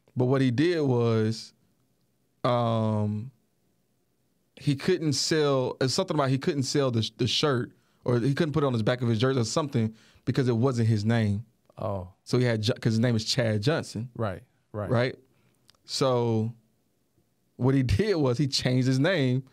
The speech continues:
Speaker 1: legally
Speaker 2: Uh,
Speaker 1: to Ocho Cinco.
Speaker 2: Oh, wow.
Speaker 1: So he could put it on his back of his jersey.
Speaker 2: <laughs> Wow.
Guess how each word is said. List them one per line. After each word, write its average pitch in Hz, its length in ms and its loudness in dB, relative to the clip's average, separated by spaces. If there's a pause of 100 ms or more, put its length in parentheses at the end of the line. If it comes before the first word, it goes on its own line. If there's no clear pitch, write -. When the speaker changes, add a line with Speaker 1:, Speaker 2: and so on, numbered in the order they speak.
(380)
Speaker 1:
legally 139 560 2 (280)
Speaker 2:
Uh, 104 180 -10
Speaker 1:
to - 160 0
Ocho 131 320 0
Cinco. 139 540 -2
Speaker 2:
Oh, 98 140 -8
wow. 90 420 -10 (140)
Speaker 1:
So - 140 -2
he 135 80 2
could 131 140 -2
put 139 140 2
it 131 40 4
on 127 120 2
his 139 120 2
back 202 320 -2 (120)
of 135 100 0
his 135 120 2
jersey. 135 400 0
Speaker 2:
<laughs> 107 60 -4
Wow. 101 480 -6